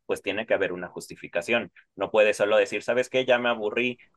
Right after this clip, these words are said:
de que en el, en el universo de Fallout", que es lo que estamos hablando ahorita, "ya me aburrí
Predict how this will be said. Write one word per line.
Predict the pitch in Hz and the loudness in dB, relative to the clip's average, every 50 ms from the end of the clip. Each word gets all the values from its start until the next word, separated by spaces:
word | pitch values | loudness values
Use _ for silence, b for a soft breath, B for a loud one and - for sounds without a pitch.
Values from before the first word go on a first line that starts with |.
| _ _ _ - | _ _ _ -6
de | 90 90 | -6 -4
que | - 95 92 90 87 87 87 87 85 87 - - 85 | -2 -2 0 0 0 0 0 0 -2 -2 -2 -4 -4
en | 90 95 92 | -6 -6 -6
el, | 90 90 92 87 87 85 87 85 82 | -8 -6 -6 -6 -6 -6 -8 -8 -8
en | 98 98 98 | -8 -8 -8
el | 92 98 | -6 -6
universo | 95 98 101 110 107 - 123 117 | -6 -2 -2 -2 0 0 0 0
de | 110 - | 0 2
Fallout", | - 120 117 101 98 98 - | 2 2 4 2 0 0 -4
que | - 95 | -8 -8
es | 87 - 95 | -8 -6 -8
lo | 92 | -10
que | - | -10
estamos | - - 95 95 101 98 - | -8 -10 -8 -8 -8 -6 -4
hablando | 95 98 101 101 104 | -2 -2 0 2 0
ahorita, | 104 104 - - 90 95 | 0 0 0 -2 -2 0
"ya | 107 107 107 | 0 0 0
me | 113 | 0
aburrí | 117 120 117 120 123 120 117 110 - | -2 0 0 0 2 0 0 -4 -6